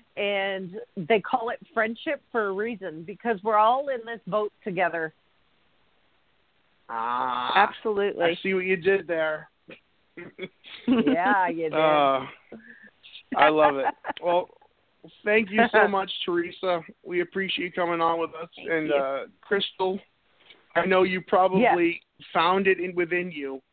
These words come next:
Speaker 2: even in your sickness
Speaker 1: Yeah.
Speaker 2: and bedridden week. I think you found us a quote that really is just gonna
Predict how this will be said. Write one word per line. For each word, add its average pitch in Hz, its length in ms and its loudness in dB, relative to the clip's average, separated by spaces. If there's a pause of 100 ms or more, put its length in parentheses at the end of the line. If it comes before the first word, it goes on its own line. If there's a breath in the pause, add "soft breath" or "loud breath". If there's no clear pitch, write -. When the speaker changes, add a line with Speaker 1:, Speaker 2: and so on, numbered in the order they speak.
(200)
Speaker 2:
even 165 280 -2
in 175 140 -2
your 165 320 0 (440)
sickness - 420 -2 (100)
Speaker 1:
Yeah. 147 60 -6
Speaker 2:
and 139 240 -4 (440)
bedridden 165 840 2 (160)
week. 175 400 -4 (100)
I 156 100 -4
think - 240 -8
you 165 180 -10
found 156 220 2
us 147 120 -8
a 131 60 -12
quote 147 420 -2
that 123 100 -8
really 143 300 0
is 131 80 -6
just 131 180 -12
gonna 123 280 -4